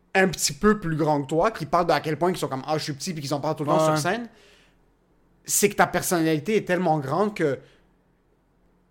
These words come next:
Speaker 1: t'as, t'as jamais dû en parler, t'as jamais dû en, en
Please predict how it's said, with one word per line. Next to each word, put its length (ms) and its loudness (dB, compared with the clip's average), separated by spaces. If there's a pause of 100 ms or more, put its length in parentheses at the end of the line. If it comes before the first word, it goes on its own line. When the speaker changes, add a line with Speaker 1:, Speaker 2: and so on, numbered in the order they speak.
(380)
Speaker 1:
t'as, 100 4
t'as 320 -2
jamais 260 6
dû 160 4
en 100 6
parler, 400 4
t'as 100 2
jamais 240 2
dû 240 0
en, 340 2
en 720 -2